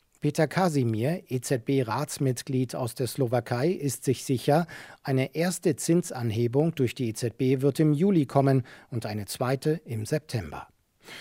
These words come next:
Für kurzzeitige Aufregung auf dem Parkett sorgten auch zwei Razzien im Frankfurter Bankenviertel. Ermittler haben heute Räume der Deutschen Bank und der daneben liegenden Fondtochter D W S durchsucht,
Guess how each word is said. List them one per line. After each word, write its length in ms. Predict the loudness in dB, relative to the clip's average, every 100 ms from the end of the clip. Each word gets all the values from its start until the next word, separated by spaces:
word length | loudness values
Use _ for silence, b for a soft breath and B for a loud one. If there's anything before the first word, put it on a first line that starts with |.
| B
Für 120 | 0 2
kurzzeitige 800 | 4 2 2 2 2 2 2
Aufregung 580 | 4 0 2 4 4 4
auf 140 | 0 0
dem 160 | -2
Parkett 400 | 0 -2 0 0
sorgten 600 | -2 -2 0 0 0 -2
auch 260 | 0 -2 -4
zwei 400 | -8 -2 2 2
Razzien 540 | 0 -6 0 2 2
im 140 | 2 -2
Frankfurter 520 | 0 0 0 2 2
Bankenviertel. 880 | 2 0 0 -2 -2 -4 -6 -8 -10 B B B B
Ermittler 500 | -2 0 4 4 4
haben 240 | 2 2
heute 260 | 2 2 2
Räume 340 | 4 4 4
der 160 | 2 2
Deutschen 400 | 2 0 0 -2
Bank 340 | 0 -2 -2
und 280 | 0 -2 0
der 100 | 0
daneben 420 | 2 2 2 2
liegenden 440 | 0 0 2 2 2
Fondtochter 840 | 2 2 2 0 -2 -2 0 0
D 240 | 0 0
W 140 | 0 -2
S 320 | -2 -6 -2
durchsucht, 580 | -2 -2 2 2 2